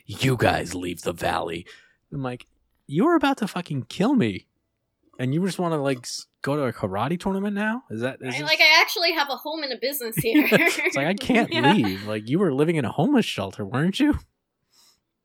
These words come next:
Speaker 3: Dude, facts. And, and, you know, that's the end of the season.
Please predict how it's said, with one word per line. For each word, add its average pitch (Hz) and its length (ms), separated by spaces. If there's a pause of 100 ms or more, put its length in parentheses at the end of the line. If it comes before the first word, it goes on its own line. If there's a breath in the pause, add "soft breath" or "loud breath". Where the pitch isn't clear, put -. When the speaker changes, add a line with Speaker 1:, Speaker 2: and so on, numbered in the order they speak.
(300)
Speaker 3:
Dude, 196 460
facts. 196 640 (920)
And, 277 220 (100)
and, 311 200
you 311 100
know, 311 380 (280)
that's 277 280
the 370 100
end 339 160
of 311 80
the 311 80
season. 214 580